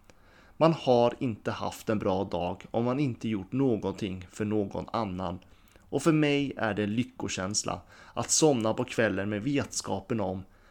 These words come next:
att imorgon har jag mer att göra med det roligaste jag vet,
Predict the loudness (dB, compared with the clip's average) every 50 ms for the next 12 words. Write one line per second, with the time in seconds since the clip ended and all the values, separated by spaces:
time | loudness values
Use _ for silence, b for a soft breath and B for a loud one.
0 | b b -6 -6 -2 0 2 2 4 4 4 4 2 2 0 0 0 -4 -6 -4
1 | -2 -2 0 0 -2 -2 -4 -4 -4 -4 -4 -6 -6 -4 -4 -2 -2 -2 -4 -6
2 | -8 -12 -14 -16 _ _ _ 0 2 2 2 2 4 2 2 0 0 -2 -2 -2
3 | -2 -4 -4 -2 -2 -2 0 0 -2 -4 -4 -6 -6 -6 -8 -12 _ _ -20 -20